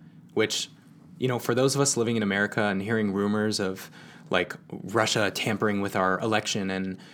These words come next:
um, these different countries that we're at odds with or whatever, n-, you know, for a long time, for years now, w-, <laughs> we've been working with Russia to send astronauts to an orbiting space station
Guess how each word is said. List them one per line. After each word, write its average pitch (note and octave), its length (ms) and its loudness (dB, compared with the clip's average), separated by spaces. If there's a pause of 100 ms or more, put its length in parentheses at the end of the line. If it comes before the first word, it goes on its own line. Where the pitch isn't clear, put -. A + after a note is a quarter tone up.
(220)
um, F2 420 0
these G#2+ 240 -4
different B2 240 0
countries A2 320 -2
that G2+ 140 2
we're G2+ 200 0
at B2 200 2
odds A2 260 2
with G2 240 -2
or G2+ 60 -2
whatever, F#2+ 420 -2 (760)
n-, C3 180 -2
you B2+ 160 0
know, F#3 200 4 (380)
for C3+ 240 2
a B2 60 4
long C3+ 200 4
time, B2 400 2 (120)
for A#2 160 4
years A#2+ 320 4
now, G2+ 280 -2 (320)
w-, G#2 260 -4 (200)
<laughs> - 180 -14
we've B2 160 -2
been C3 200 2
working A#2 320 0
with A2+ 160 -4
Russia A2 280 0
to A2 60 -4
send G#2+ 400 -4
astronauts G#2+ 640 -4 (600)
to A#2+ 220 2
an A#2 220 -4
orbiting C#3 400 6
space B2+ 360 0
station - 520 -4